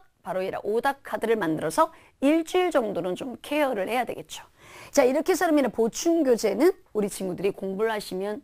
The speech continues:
되겠습니다. 자, 선생님이 두 번째, 첫 번째 이비에스 수능 특강이 시험 범위에 들어갑니다. 그런 친구들은 "어떻게, 어떻게 해라." 라는 얘기해줬고, 그 다음에 두 번째, "아, 선생님, 저희 학교는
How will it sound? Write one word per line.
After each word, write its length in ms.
되겠습니다. 680
자, 100
선생님이 300
두 160
번째, 520
첫 160
번째 220
이비에스 480
수능 280
특강이 380
시험 220
범위에 260
들어갑니다. 560
그런 200
친구들은 480
"어떻게, 360
어떻게 360
해라." 280
라는 300
얘기해줬고, 480
그 60
다음에 200
두 120
번째, 460
"아, 100
선생님, 300
저희 220
학교는 400